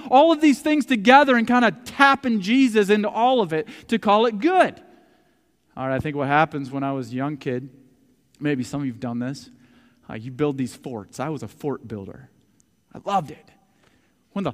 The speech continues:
last touches to your fort was to put some kind of paint on this fort. And what did you do? You go to the cabinets and you find, like, ten-year-old paint in your parents' cabinets. And,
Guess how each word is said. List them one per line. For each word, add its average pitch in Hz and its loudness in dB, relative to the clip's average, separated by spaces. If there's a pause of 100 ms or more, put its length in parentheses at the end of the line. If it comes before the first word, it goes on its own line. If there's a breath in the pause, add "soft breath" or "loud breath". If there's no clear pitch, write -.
last 254 6
touches 285 6
to 254 -2
your 262 6
fort 269 2
was 240 0
to 233 -2
put 226 2
some 277 2
kind 277 6
of 233 0
paint 277 4
on 208 2
this 202 -2
fort. 202 -2 (200 loud breath)
And 202 0
what 262 8
did 320 6
you 349 8
do? 349 8 (600 soft breath)
You 139 -8
go 151 2
to 214 2
the 240 4
cabinets 220 4
and 214 -2
you 208 -2
find, 208 0
like, 170 -2
ten-year-old 233 2
paint 226 0 (500 soft breath)
in 185 -4
your 196 2
parents' 208 4
cabinets. 220 4
And, 135 -8